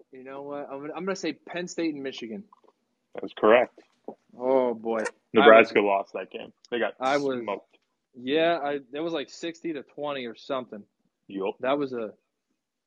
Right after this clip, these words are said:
Speaker 1: that was close. I was almost, I was leaning Nebraska for a long time. I almost just went for it. But, alrighty.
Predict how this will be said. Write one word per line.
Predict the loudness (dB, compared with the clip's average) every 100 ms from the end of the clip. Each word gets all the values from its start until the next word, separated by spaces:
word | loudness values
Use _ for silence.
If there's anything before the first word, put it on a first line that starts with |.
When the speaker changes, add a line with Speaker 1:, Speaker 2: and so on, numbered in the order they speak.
| _ _ _ _ _ _ _ -2
Speaker 1:
that | 2
was | 2
close. | 4 2 2
I | -2 -4
was | -4 -6
almost, | -6 -6 -6 -6
I | -6
was | -8 -8
leaning | -12 -4 -2 -2 -4
Nebraska | -4 0 -2 -2 -12 -10
for | -10
a | -8
long | -8 -10 -10 -8
time. | -6 -6 _ _ _ -6
I | -4
almost | 0 0 -2 -4 -8
just | -10 -6
went | -6 -6 -6
for | -6 -6
it. | -12 _ _ _ _ _ _ _ _
But, | -2 0 0
alrighty. | -2 0 0 -4